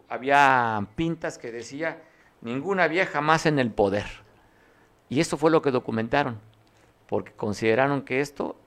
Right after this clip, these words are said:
era un ataque a una mujer, era una cuestión de violencia de género. Y por la diferencia de votos dijeron, "Anularla y vamos a reponerla", donde también vamos a tratar de comunicarnos para poder platicar,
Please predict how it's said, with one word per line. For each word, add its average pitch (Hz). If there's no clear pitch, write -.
era 123
un 120
ataque 110
a -
una 113
mujer, 104
era 101
una 104
cuestión 101
de 101
violencia 98
de 95
género. 107
Y 95
por 107
la 98
diferencia 117
de 117
votos 135
dijeron, 123
"Anularla 113
y 113
vamos 113
a 107
reponerla", 107
donde 147
también 147
vamos 147
a 113
tratar 113
de 135
comunicarnos 131
para 110
poder 120
platicar, -